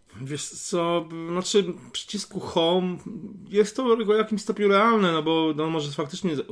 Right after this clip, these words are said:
prędzej czy później trafić do, mm, mm, zostać, że tak powiem, wmontowany w ekran,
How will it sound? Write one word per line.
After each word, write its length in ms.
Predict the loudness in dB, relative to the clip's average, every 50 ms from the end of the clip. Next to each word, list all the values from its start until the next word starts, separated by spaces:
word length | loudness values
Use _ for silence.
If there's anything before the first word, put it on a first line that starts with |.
| -10 -10 -6
prędzej 280 | -4 -2 -2 0 -2 -2
czy 140 | -4 -6
później 280 | -8 -6 -4 -4 -4 -4
trafić 440 | -2 0 0 0 0 -2 -6 -4 -2
do, 220 | -2 -2 -2 -2
mm, 440 | -2 -4 -4 -4 -4 -4 -4 -6 -8 -10 _ _ _ -20 -20 -20 -20 -20 _ _ _ _ -12
mm, 680 | -10 -8 -6 -4 -4 -2 -2 -2 -2 -4 -4 -4 -6 -6
zostać, 420 | -8 -6 -4 -4 -4 -4 -6 -12 -12 -14 -14 -14 -8
że 80 | -6
tak 140 | -4 -4 -2
powiem, 280 | -2 -2 -2 -2 -2 -4
wmontowany 640 | -2 -2 0 0 -2 -2 -2 -2 -2 -2 -2 -2 -2
w 80 | -2
ekran, 420 | -2 -4 -4 -4 -6 -4 -6 -6